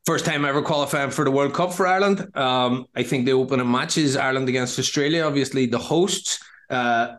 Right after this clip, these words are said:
what I do know is Irish people support our teams, especially at the international level, at these big moments, hugely. Um, the match was, the opening kickoff was originally scheduled for a smaller stadium, but because so many people bought tickets, it's now moved to the big rugby stadium or wherever.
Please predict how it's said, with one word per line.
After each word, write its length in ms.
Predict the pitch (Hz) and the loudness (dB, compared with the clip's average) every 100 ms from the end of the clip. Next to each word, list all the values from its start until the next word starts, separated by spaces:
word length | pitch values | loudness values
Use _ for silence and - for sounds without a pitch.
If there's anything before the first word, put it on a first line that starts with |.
| - | -4
what 220 | 120 131 | 0 2
I 80 | 131 | 2
do 200 | 139 151 | 2 2
know 200 | 147 143 | 2 2
is 360 | 127 110 - _ | 2 -2 -8 _
Irish 320 | - 127 135 - | -4 -2 -2 0
people 300 | 139 135 127 | -2 0 -2
support 640 | - 135 - 135 135 135 - - | 0 -2 0 0 0 -2 -10 -4
our 360 | 127 127 117 | 0 0 0
teams, 440 | - 135 131 127 117 | -2 0 2 0 0
especially 520 | 123 143 120 135 123 | -2 -2 0 0 0
at 100 | 113 | 0
the 100 | 113 | -2
international 560 | 117 113 117 113 120 113 | -2 -2 -2 -2 0 0
level, 460 | 113 113 110 113 - | 2 2 0 0 -2
at 120 | 113 | 0
these 160 | 120 110 | 0 0
big 200 | 120 110 | 2 2
moments, 280 | 113 107 | 2 0
hugely. 680 | 101 - 131 131 147 165 165 - _ _ | 0 0 0 2 0 0 -2 -12 _ _
Um, 540 | 120 113 110 107 104 - | -2 0 2 0 -2 -2
the 140 | 117 | 0
match 300 | 123 127 - | 0 0 0
was, 280 | 131 107 - | 0 -2 -6
the 300 | - 113 110 | -2 0 0
opening 300 | 131 127 131 | 0 0 0
kickoff 380 | 120 131 127 123 | -2 -4 -2 -2
was 160 | 123 110 | 0 0
originally 360 | 113 110 113 | 0 0 0
scheduled 460 | 107 - 110 104 101 | -2 -2 -2 -2 -2
for 100 | 117 | 0
a 80 | 101 | 0
smaller 360 | - 113 110 | 0 0 0
stadium, 500 | 95 - 117 139 165 | -2 -2 -2 0 0
but 360 | 170 - 113 87 | -2 -4 -4 -2
because 380 | 117 - 113 - | -4 0 -2 0
so 180 | 123 113 | 0 2
many 220 | 113 113 | 0 0
people 260 | 117 113 | 0 0
bought 240 | 107 107 107 | 0 -2 -2
tickets, 380 | 117 113 110 110 | -2 -2 -2 -4
it's 160 | 101 | -2
now 160 | 117 107 | -2 2
moved 320 | 107 104 101 | 2 0 0
to 80 | 104 | -2
the 80 | 98 | 0
big 180 | 98 | 0
rugby 320 | 98 104 120 139 | 2 0 0 -4
stadium 420 | - 156 160 156 | -2 0 0 2
or 100 | 156 | 2
wherever. 500 | 151 156 160 202 | 2 2 0 -2